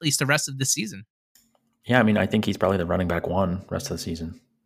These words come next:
Speaker 1: Unbelie-, what? What? I, I thought he s-,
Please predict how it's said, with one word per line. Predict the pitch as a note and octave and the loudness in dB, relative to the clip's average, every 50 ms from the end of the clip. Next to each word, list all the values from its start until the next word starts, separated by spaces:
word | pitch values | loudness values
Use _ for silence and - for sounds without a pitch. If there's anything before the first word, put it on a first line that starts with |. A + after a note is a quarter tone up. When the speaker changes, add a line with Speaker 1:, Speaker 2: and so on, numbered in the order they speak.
| _ _ _ _ _ _ _ _ _ _ _ _ _ _ _ _ _ - | _ _ _ _ _ _ _ _ _ _ _ _ _ _ _ _ _ 0
Speaker 1:
Unbelie-, | E3 G3 G3+ G#3 G#3+ A3+ A3+ - _ - D3 C3+ G3+ G3 F#3+ A#3 - A#3 | 2 4 4 4 2 0 -4 -8 _ -16 -2 2 4 4 4 2 0 2
what? | A#3+ B3+ A3+ - - - | 2 2 2 2 -2 -6
What? | - B3 C#4+ F#4 F#4+ F4 C#4+ - _ _ _ - | 0 4 4 4 4 2 -2 -10 _ _ _ 2
I, | A3 B3 B3 | 2 4 6
I | B3+ C4+ D4+ | 4 4 2
thought | - - G4 A4 A4+ | 4 4 4 6 6
he | G4+ G#4+ G4 | 4 2 2
s-, | - - - | 2 0 -2